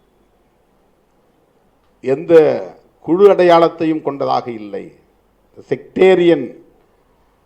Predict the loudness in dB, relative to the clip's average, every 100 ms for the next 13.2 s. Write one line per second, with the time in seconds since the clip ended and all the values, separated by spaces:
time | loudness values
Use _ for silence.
0 | _ _ _ _ _ _ _ _ -8 0
1 | 2 2 0 -4 -6 -6 -6 -8 -8 -10
2 | -10 -10 -14 -20 _ _ _ _ _ _
3 | _ -16 -14 -12 -12 -14 -12 -12 -12 -14
4 | -16 -16 -16 -20 _ -18 -16 -16 -18 -18
5 | -20 -20 -20 -18 -14 -14 -14 -16 -16 -16
6 | -16 -14 -12 -14 -18 -20 _ _ _ -14
7 | -12 -12 -8 -8 -8 -8 -8 -10 -14 -12
8 | -14 -12 -12 -12 -14 -12 -16 -16 -20 -20
9 | _ _ _ _ _ _ _ _ _ _
10 | _ _ _ _ _ _ _ _ _ _
11 | _ _ _ _ _ _ 0 2 2 2
12 | 0 2 2 2 -6 -4 0 4 4 4
13 | 0